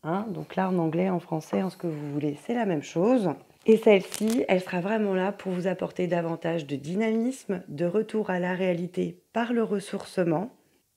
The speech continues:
Elle vous aidera aussi à avoir un repos beaucoup plus régénérateur. Hein, on n'arrête pas de vous parler de régénération depuis le début.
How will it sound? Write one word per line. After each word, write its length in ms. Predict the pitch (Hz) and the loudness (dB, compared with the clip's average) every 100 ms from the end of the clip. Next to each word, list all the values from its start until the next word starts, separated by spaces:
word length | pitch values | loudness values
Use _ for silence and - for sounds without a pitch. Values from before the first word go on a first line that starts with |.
| - | 6
Elle 160 | 214 | 6
vous 160 | 196 214 | 6 4
aidera 320 | 214 202 214 | 4 4 2
aussi 300 | 202 185 214 | 2 0 -2
à 60 | 202 | 0
avoir 180 | 190 | 0
un 160 | 185 185 | 0 0
repos 320 | 175 190 196 | 0 0 0
beaucoup 300 | 180 185 190 | 0 -2 -4
plus 200 | 180 180 | -6 -2
régénérateur. 960 | 180 190 180 196 180 160 160 160 185 202 | 2 2 2 2 2 0 2 0 2 2
Hein, 60 | |
on 60 | 160 | 0
n'arrête 280 | 147 147 143 | 0 -2 -2
pas 120 | 196 | -4
de 60 | 160 | -4
vous 120 | 175 | -2
parler 260 | 185 175 | -2 -2
de 80 | 175 | -2
régénération 640 | 185 180 170 170 175 - 180 | 0 0 0 0 -2 -2 -4
depuis 220 | 170 165 | -4 -6
le 60 | |
début. 440 | 147 165 147 170 | -4 -6 -4 -6